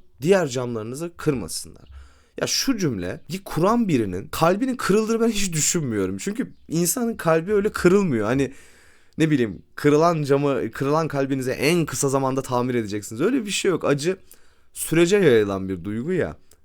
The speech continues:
Sizin elinizde değil. Acı çekmekte, acıdan vazgeçmekte. Dolayısıyla bilmiyorum. Çok ilginç. En şey katmanına <laughs> bakalım metnin. Ne anlatmak istiyor, ana fikrine? Diyor ki, "İnsanlara acınızı göstermeyin." <laughs> diyor, "cesaret alıp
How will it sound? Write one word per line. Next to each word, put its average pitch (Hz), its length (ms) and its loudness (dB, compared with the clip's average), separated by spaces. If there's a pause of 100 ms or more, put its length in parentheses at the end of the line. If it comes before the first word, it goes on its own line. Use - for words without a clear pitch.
(160)
Sizin 131 300 -4
elinizde 117 440 -2
değil. 107 200 0
Acı 123 140 -2
çekmekte, 104 540 -6
acıdan 135 360 -4
vazgeçmekte. 95 760 -4
Dolayısıyla 123 680 -2 (680)
bilmiyorum. 160 440 4 (520)
Çok - 160 -4
ilginç. 92 420 -4 (160)
En 202 260 0
şey - 400 -2
katmanına 131 560 -2
<laughs> - 0 -
bakalım 120 440 2
metnin. 120 460 -2
Ne 143 80 6
anlatmak 104 540 -4
istiyor, 110 200 -4
ana 110 120 -2
fikrine? 107 600 -4
Diyor 220 200 -2
ki, - 260 -4
"İnsanlara 180 540 2
acınızı 143 400 0
göstermeyin." 170 840 10
<laughs> - 100 -16
diyor, 185 240 4
"cesaret 185 580 4
alıp 180 260 0